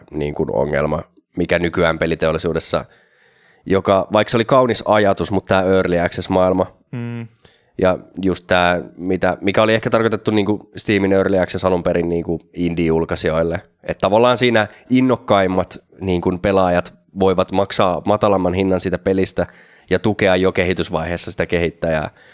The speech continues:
Speaker 1: Mut kyllähän nää sitten, nää, niinku, suuret julkaisijatkin on lähtenyt siihen. Ja tietenkin nykyään se, että kun pelin päivittäminen on helppoa, niinku, netin kautta,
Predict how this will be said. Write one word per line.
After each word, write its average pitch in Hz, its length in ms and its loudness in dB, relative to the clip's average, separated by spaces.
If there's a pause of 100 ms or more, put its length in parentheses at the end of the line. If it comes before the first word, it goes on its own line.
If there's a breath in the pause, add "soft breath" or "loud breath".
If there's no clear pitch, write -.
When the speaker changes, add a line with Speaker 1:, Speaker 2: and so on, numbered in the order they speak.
(180 loud breath)
Speaker 1:
Mut - 340 -4 (320)
kyllähän 92 260 0
nää 92 120 4
sitten, 92 300 -2
nää, 90 200 2
niinku, 87 300 0
suuret 95 360 0
julkaisijatkin 85 720 -2 (760 soft breath)
on 92 200 2
lähtenyt 90 360 0
siihen. 90 220 2
Ja 101 80 2
tietenkin 127 300 2
nykyään 127 360 2
se, 110 160 2
että 98 120 -2
kun 101 300 -2
pelin 107 220 2
päivittäminen 92 640 0
on 82 100 2
helppoa, 85 400 0
niinku, 78 160 -6
netin 80 340 -4
kautta, 78 400 -6